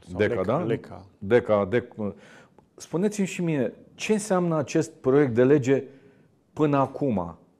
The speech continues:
Speaker 2: Când se va implementa el? Și după aia discutăm și despre ce înseamnă această lege. Știu că aveți foarte multe,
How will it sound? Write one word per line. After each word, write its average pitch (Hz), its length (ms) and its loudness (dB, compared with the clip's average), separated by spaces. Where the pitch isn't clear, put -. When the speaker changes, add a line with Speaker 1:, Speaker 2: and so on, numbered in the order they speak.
Speaker 2:
Când 196 260 4
se 180 160 4
va 127 180 6
implementa 98 800 -2
el? 90 160 -4
Și 87 100 -16
după 113 200 -2
aia 165 100 8
discutăm 156 560 -2
și - 320 -6
despre 147 400 0
ce - 220 2
înseamnă 101 640 0
această 104 500 -2
lege. 95 300 0
Știu 113 180 -6
că 117 80 -2
aveți 113 220 0
foarte 113 260 -2
multe, 98 600 -2